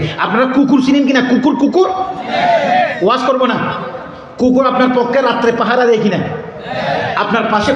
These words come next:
গুড়গুড় করে কিনা? আচ্ছা, বাঘ মানুষ খায় কিনা? হিংস্র কিনা? বলেন তো, আপনারা যদি বলি, "এই কুকুরের বাচ্চা," আপনার যদি বাঘের বাচ্চা,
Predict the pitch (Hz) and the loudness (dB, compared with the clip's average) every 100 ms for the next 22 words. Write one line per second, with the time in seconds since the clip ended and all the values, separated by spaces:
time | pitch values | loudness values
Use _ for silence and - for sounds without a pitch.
0 | - - 170 220 233 277 262 233 220 156 | -2 0 2 4 2 4 2 2 0 0
1 | - - - - - - - - - 180 | -4 -8 -10 -8 -6 -6 -6 -8 -6 -2
2 | - - 226 277 220 226 269 - 269 208 | -2 0 0 2 2 2 0 0 0 2
3 | 214 151 120 - - - - - - - | 0 0 -4 -8 -10 -6 -2 -2 0 2
4 | 285 - 277 269 254 - - - - - | 4 4 4 4 2 0 -2 -4 -8 -10
5 | - - - - - - - - - - | -10 -8 -10 -10 -14 -18 -20 -20 -20 -10
6 | 143 156 185 190 202 208 - - - 135 | -2 0 0 2 0 -2 -10 -16 -8 -4
7 | 160 175 180 190 185 185 202 170 - - | -2 0 2 2 2 2 4 2 -2 -4
8 | 160 170 180 139 151 - - - 185 180 | 0 0 0 -2 -4 -10 -8 -4 0 2
9 | 165 147 147 - 110 - - - 143 175 | 2 0 -2 -2 -4 -8 -12 -6 -4 0
10 | 180 185 208 170 170 202 185 180 143 | 0 0 0 0 0 0 0 -2 -4